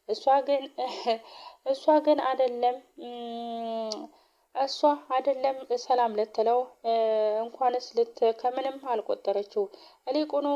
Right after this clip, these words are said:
ሰላሙን ጥለ-፣ ተውና እሊቁኑ «ገንዘብ ይዘሃል?» ብላ ትጠይቀዋለች። «ምን ልታደርጊው?»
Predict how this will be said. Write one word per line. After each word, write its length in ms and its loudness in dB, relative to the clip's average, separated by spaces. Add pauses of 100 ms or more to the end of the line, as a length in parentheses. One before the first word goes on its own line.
(160)
ሰላሙን 520 -2
ጥለ-፣ 420 2
ተውና 360 -4 (260)
እሊቁኑ 400 -2 (100)
«ገንዘብ 400 0
ይዘሃል?» 440 -2 (140)
ብላ 220 0 (240)
ትጠይቀዋለች። 920 -2 (400)
«ምን 160 4
ልታደርጊው?» 720 2